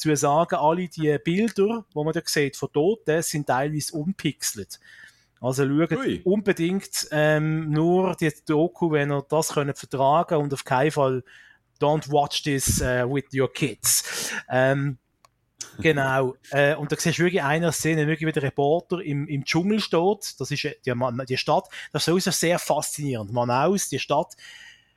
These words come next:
Speaker 1: Stell dir vor, irgendjemand hat jemand mitten im Dschungel einfach so ein paar Kilometer Holz rausgefräst und dort drinnen hat er einfach eine, eine Hochhaussiedlung angepflanzt.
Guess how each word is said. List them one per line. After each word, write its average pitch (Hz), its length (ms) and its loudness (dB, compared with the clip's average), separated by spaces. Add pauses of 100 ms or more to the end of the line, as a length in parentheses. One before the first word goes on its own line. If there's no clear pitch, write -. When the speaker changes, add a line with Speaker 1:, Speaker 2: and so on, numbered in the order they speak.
(160)
Speaker 1:
Stell 175 280 2
dir 208 100 0
vor, 190 340 4
irgendjemand 202 560 0
hat - 140 -2
jemand - 420 -4
mitten 202 320 0
im 190 120 0
Dschungel 233 440 0
einfach - 280 -2
so 190 280 0
ein 160 100 -2
paar 165 320 4
Kilometer 165 760 -2
Holz - 640 0
rausgefräst 180 880 0 (220)
und 156 140 0 (320)
dort 190 240 -4
drinnen 185 240 0
hat 165 140 0
er 139 80 0
einfach 170 220 2
eine, 147 180 0
eine 131 120 0
Hochhaussiedlung 165 1040 0 (100)
angepflanzt. 135 960 -2